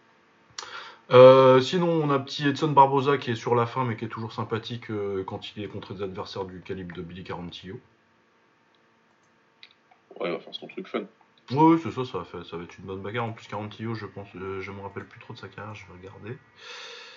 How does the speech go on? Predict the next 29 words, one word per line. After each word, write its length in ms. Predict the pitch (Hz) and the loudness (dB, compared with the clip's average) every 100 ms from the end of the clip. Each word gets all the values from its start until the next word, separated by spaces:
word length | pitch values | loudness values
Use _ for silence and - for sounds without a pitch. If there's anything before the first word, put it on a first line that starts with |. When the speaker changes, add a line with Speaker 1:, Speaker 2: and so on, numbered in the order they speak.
| - - _ _ _ _ _ _ _ _ _ _ _ _ | -20 -20 _ _ _ _ _ _ _ _ _ _ _ _
Speaker 1:
ce 120 | - | -20
qu'il 220 | - 110 101 | -20 -18 -16
a 80 | |
fait, 160 | 101 135 | -16 -12
mais, 320 | 127 117 104 | -10 -10 -10
euh, 480 | 101 98 98 95 92 92 _ _ _ _ _ _ _ _ _ - | -14 -14 -12 -12 -14 -16 _ _ _ _ _ _ _ _ _ -2
oui, 220 | 160 180 | 2 6
il 80 | 143 | 6
avait, 280 | 123 123 | 6 4
il 80 | 120 | 0
avait 120 | 113 | -2
perdu 240 | 117 117 117 | -2 -2 -4
contre, 520 | 107 - 110 110 107 | -10 -10 -8 -8 -10
contre 260 | 101 123 143 | -10 -6 -4
mon 140 | 135 | -2
gars 120 | 131 | -2
sûr, 200 | 127 139 | -2 -2
Gavin 220 | 120 117 113 | -4 -4 -4
Tucker. 300 | 117 139 127 - _ _ _ _ _ _ _ _ _ _ _ - - - - - - | -6 -6 -10 -12 _ _ _ _ _ _ _ _ _ _ _ -20 -18 -16 -16 -18 -8
Il 100 | 107 | 6
avait 120 | 113 110 | 6 6
fait 120 | 120 | 2
un 60 | |
Fight 180 | 113 113 | 2 0
of 100 | 117 | 0
the 60 | 110 | -2
Night 200 | 117 110 | -4 -4
contre, 300 | 113 - 107 | -8 -10 -6
euh, 560 | 101 98 95 90 87 | -4 -4 -4 -6 -10